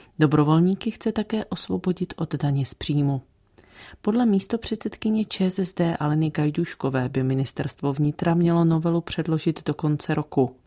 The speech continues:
Místopředsedkyně nejsilnější vládní strany odhaduje, že celkem je v Česku milion dobrovolníků.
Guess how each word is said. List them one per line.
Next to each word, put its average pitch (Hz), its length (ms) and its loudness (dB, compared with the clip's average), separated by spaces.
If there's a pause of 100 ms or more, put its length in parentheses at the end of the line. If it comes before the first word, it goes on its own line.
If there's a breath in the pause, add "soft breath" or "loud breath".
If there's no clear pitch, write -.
(680 loud breath)
Místopředsedkyně 156 960 2
nejsilnější 147 800 2
vládní 143 400 0
strany 151 380 0
odhaduje, 139 560 0
že 160 240 -4
celkem 185 460 -2
je 208 120 2
v - 80 -16
Česku - 420 -2
milion 151 460 2
dobrovolníků. 135 960 0